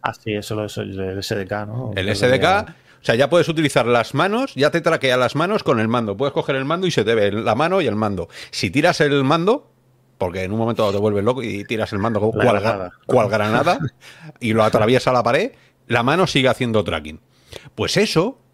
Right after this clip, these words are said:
Speaker 2: eso que mola mucho,
Speaker 1: Eso mola,
Speaker 2: si-,
Speaker 1: sí.
Speaker 2: sirve para los pies.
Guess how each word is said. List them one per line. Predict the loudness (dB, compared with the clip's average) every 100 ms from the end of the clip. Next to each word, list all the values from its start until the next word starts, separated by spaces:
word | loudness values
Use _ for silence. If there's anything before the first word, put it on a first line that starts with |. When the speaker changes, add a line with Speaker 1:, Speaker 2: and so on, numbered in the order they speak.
| _
Speaker 2:
eso | -8 -6 -4
que | -4
mola | -4 -2 -2
mucho, | -4 -2 -2 -4 -16 -6
Speaker 1:
Eso | -4
mola, | -2 0
Speaker 2:
si-, | -2
Speaker 1:
sí. | -4 -12 -12
Speaker 2:
sirve | -8 0 2 4 4
para | 4 2
los | 2
pies. | 2 2 0 -8